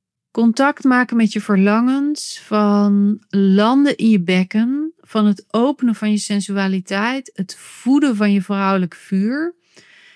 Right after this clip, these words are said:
het helen van je hart en het eren van je expressie, dat dat de stappen zijn die we steeds weer opnieuw op te bouwen hebben. En als we die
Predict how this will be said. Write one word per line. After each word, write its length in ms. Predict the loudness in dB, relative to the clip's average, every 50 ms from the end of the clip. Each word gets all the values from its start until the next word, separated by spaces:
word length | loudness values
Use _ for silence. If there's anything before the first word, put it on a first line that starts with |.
| _ _ _
het 160 | -2 -2 0
helen 840 | -2 -2 -4 -4 -2 0 2 2 2 2 2 2 2 4 4 4 2
van 200 | 2 2 0 2
je 100 | 2 0
hart 600 | 0 -2 -2 -2 -2 -2 -4 _ -12 -16 -16 -18 _ _ _ _ _ _ _ _ _ _ _ _ _ _ _ _ _
en 600 | -4 -2 0 2 2 2 2 2 0 -2 -2 -4 -6
het 260 | -8 -8 -8 -10 _ _
eren 480 | -2 0 0 2 2 2 0 -2 -2
van 180 | -2 0 0 0
je 100 | 0 0
expressie, 840 | -4 -8 -8 -10 -12 -12 -8 -6 -6 -6 -4 -4 -6 -6 -6 -6 -10 -16 -20 -20 _
dat 240 | -4 -2 -2 0 0
dat 220 | 0 0 0 0 -2
de 80 | -4
stappen 640 | -6 -6 -8 -12 -8 -4 -4 -4 -2 -2 -2 -2 -2
zijn 540 | -2 -2 -4 -4 -6 -6 -6 -6 -6 -8 -10 _ _ _ -20 -20 -20 _ _
die 320 | -2 0 2 2 2 2
we 280 | 2 0 0 -2 -4 -8 _ _ _ _ _ _ _
steeds 800 | -10 -8 -8 -6 -4 -2 0 2 2 4 2 2 0 -4 -8 -8
weer 420 | -4 -2 0 2 2 0 0 -2
opnieuw 520 | -4 -4 0 2 4 4 4 4 2 -2 -2
op 220 | -4 -4 -4 _
te 140 | -8 -14 -10
bouwen 400 | -8 -8 -6 -6 -6 -6 -6 -6
hebben. 320 | -8 -10 -12 -16 -18 _ _ _ _ _ _ _ _ _ _ _ _ _ _ _ _ _ _ _ _ _ _ _
En 220 | -4 -2 -2 -2 0
als 300 | 0 0 0 0 0 0
we 140 | 0 0 0
die 380 | 2 2 2 2 0 -2 -4